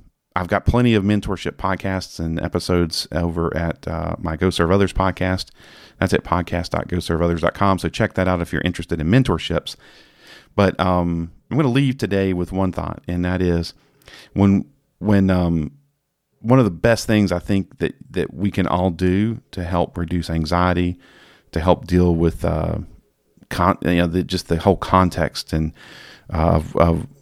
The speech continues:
and perspective of things, uh, when it comes to anxiety and fear and, and uncertainty and all that whole, that,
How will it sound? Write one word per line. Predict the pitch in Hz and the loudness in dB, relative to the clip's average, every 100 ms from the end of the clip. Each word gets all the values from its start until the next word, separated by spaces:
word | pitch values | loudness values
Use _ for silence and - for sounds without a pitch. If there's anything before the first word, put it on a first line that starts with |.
| _ - - | _ -20 -6
and | 85 85 | -4 -2
perspective | 85 - 90 92 - 80 | -4 0 0 2 0 0
of | 82 - | 0 0
things, | 80 78 80 76 - | -2 0 -2 -4 -8
uh, | 87 82 | -6 -6
when | 82 82 | -2 -2
it | - | -2
comes | 85 82 - | -2 -4 -4
to | - | -4
anxiety | 82 78 80 82 85 | -2 -2 -2 -2 -2
and | 82 - | -4 -2
fear | 85 82 82 | -2 0 0
and, | 82 80 - | -2 -4 -6
and | 80 82 | -4 -2
uncertainty | - 87 82 78 76 _ _ _ - - | 0 2 2 0 -4 _ _ _ -18 -8
and | |
all | 87 | -4
that | 85 - | -2 0
whole, | 87 80 76 - - | 2 0 -2 -8 -10
that, | - | -6